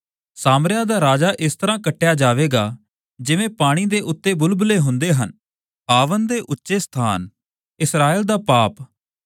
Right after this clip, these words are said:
ਨਾਸ ਕੀਤੇ ਜਾਣਗੇ। ਉਹਦੀਆਂ ਜਗਵੇਦੀਆਂ ਉੱਤੇ ਕੰਡੇ ਤੇ ਕੰਡਿਆਲੇ ਚੜ੍ਹਨਗੇ। ਉਹ ਪਹਾੜਾਂ ਨੂੰ ਆਖਣਗੇ, "ਸਾਨੂੰ ਢੱਕ ਲਓ,"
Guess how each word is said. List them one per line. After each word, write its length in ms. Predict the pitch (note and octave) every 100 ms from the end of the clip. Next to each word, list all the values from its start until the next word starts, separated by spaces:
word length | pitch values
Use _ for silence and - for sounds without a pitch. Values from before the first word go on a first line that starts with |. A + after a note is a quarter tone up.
| A#2+
ਨਾਸ 320 | A#2+ D#3 G3
ਕੀਤੇ 340 | F#3+ E3 F3
ਜਾਣਗੇ। 440 | C#3+ B2 D#3 B2+ - _ _ _ _ _ _
ਉਹਦੀਆਂ 360 | F#3 A3+ A3+ A#3+
ਜਗਵੇਦੀਆਂ 600 | D#3+ C3 C3 C3+ C#3 G3+
ਉੱਤੇ 340 | G#3+ D#3+ -
ਕੰਡੇ 380 | G#3+ D3+ C#3 F3
ਤੇ 140 | G3 G#3+
ਕੰਡਿਆਲੇ 520 | F#3 D3 C#3+ D3 F3+
ਚੜ੍ਹਨਗੇ। 520 | F3+ D3 F3 B2+ F#2 _ _ _ _ -
ਉਹ 140 | G3+
ਪਹਾੜਾਂ 500 | A3+ G3 B2+ A2+ D3
ਨੂੰ 160 | G3+ G#3
ਆਖਣਗੇ, 600 | C#3+ - F3 C#3+ G#2 G2 _ _ _ -
"ਸਾਨੂੰ 360 | D3+ E3 G#3
ਢੱਕ 280 | G#3+ F3 -
ਲਓ," 200 | C#3 G2